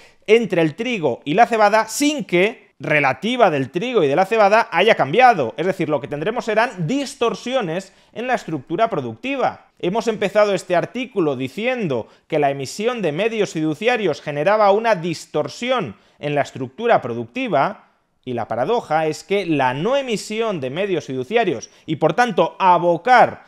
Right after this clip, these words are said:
a la economía a una deflación generalizada como consecuencia del aumento de la demanda de dinero puede ser la que aboque a la economía a una distorsión en la estructura productiva.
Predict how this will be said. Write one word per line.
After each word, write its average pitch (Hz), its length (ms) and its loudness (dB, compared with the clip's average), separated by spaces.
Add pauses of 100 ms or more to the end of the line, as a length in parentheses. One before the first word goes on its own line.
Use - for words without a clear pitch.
(180)
a 139 100 0
la 143 140 4
economía 175 520 -2
a 147 280 0
una 240 300 2
deflación 160 960 -2
generalizada 139 800 0
como 135 220 -6
consecuencia 156 560 -6
del 131 80 0
aumento 175 480 -4
de 131 60 -2
la 113 100 -4
demanda 196 340 -2
de 226 80 -4
dinero 180 440 -2 (340)
puede 269 300 8
ser 175 360 0 (220)
la 143 220 0
que 151 100 0
aboque 175 600 4
a 120 120 -4
la 113 140 -2
economía 170 800 -2
a 143 160 2
una 247 260 2
distorsión 208 760 -4
en 175 80 -8
la 160 80 -2
estructura 120 520 -6
productiva. 113 600 -8